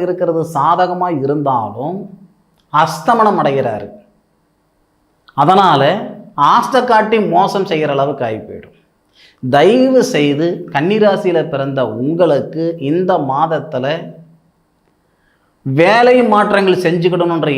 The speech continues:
எண்ணம் வரதான் செய்யும். இருக்கிற வாகனத்தை வித்துப்புட்டு வேற வாகனம் வாங்கிக்கிடணுன்ற எண்ணம் வரதான் செய்யும். இடமாற்றங்கள் செய்யலான்ற எண்ணமும் வரதான்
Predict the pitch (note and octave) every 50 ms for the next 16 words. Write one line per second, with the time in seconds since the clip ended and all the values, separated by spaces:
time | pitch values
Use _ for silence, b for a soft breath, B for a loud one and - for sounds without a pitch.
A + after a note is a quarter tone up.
0 | C#3 C#3+ D#3 E3 E3+ F3 F3+ F3+ D3 C3+ B2+ C3 C#3+ D3 C#3+ D3+ D#3 D#3+ D#3+ -
1 | B2 A#2+ A#2 A#2 B2+ B2+ B2 A#2 G#2+ G2+ G2 F#2 - - _ _ _ _ _ _
2 | _ _ _ _ _ _ _ _ _ _ _ _ _ _ _ - F3 F#3+ A#3 C#4
3 | B3 G#3 B3+ A#3+ G#3+ F#3+ E3+ E3+ F3+ G3+ G#3+ A3 A3 G#3 G3 - G#3 E3+ D#3 E3+
4 | E3 E3 A#3+ G#3+ G#3 G#3+ G3 G#3 F3 D3+ D3+ E3 F#3 G3+ G3+ F#3+ F#3+ F#3+ G3 G3
5 | G3+ G3 F#3+ D#3 C#3+ C#3+ E3+ F#3+ G3+ F#3+ G3+ F3+ F#3+ F3+ F3+ F3+ F3+ E3+ E3+ D#3+
6 | D#3+ D3 C3+ C3+ C#3+ D#3+ E3+ F3 F3+ B2 C3+ C3 C#3 C#3+ C#3+ D3+ D#3 D#3 D3+ C#3
7 | A#2+ A#2+ A#2+ A#2+ B2+ B2+ B2 A#2+ A2 G#2 G#2 G2 G2 A2 - _ _ _ _ _
8 | _ _ _ _ - C3+ D3 E3 G#3 A3+ A#3+ A#3+ A#3+ A#3+ A#3+ A3 A#3 A3+ A3 A3
9 | G#3 F#3+ - F#3+ F3 F3+ F3+ F#3 F#3 F3+ E3+ E3+ D#3+ D#3 C#3 D3 E3 E3+ F3 F3
10 | F3 F3+ F3 D3+ C#3 C#3 C#3+ D3 D3 D3+ D#3